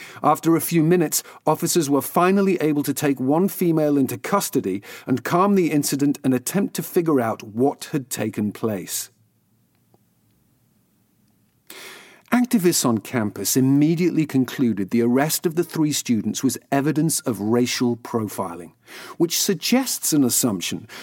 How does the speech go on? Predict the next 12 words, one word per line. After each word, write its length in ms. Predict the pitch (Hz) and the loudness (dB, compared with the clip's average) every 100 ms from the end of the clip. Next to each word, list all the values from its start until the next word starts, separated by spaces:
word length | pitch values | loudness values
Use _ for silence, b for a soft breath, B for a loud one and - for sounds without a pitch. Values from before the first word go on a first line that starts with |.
| - | 0
that 120 | 147 | 2
either 180 | 175 180 | 4 4
the 140 | 156 | 4
students 480 | 147 - 180 156 131 | 0 2 2 2 2
were 100 | 139 | 0
falsely 460 | - 147 127 123 117 | 0 0 0 0 0
accused 420 | 113 - 151 123 | -2 0 0 2
on 120 | 120 | 0
account 340 | 117 - 139 | 0 -2 -2
of 120 | 120 98 | -2 -2
their 140 | 107 | -2
race, 640 | 147 247 269 104 - - | 0 0 0 -4 -6 -10